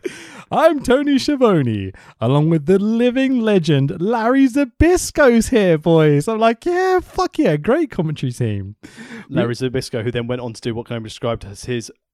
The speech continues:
Speaker 2: unnecessary and overly exuberant hand gesture to essentially either <laughs> salute the fans and bow at the same time.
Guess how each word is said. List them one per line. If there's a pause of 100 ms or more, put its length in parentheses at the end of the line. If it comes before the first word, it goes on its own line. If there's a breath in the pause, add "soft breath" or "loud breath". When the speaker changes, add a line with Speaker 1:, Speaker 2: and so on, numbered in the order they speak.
(140)
Speaker 2:
unnecessary
and (200)
overly
exuberant
hand
gesture
to
essentially
either
<laughs>
salute
the
fans
and
bow
at
the
same
time.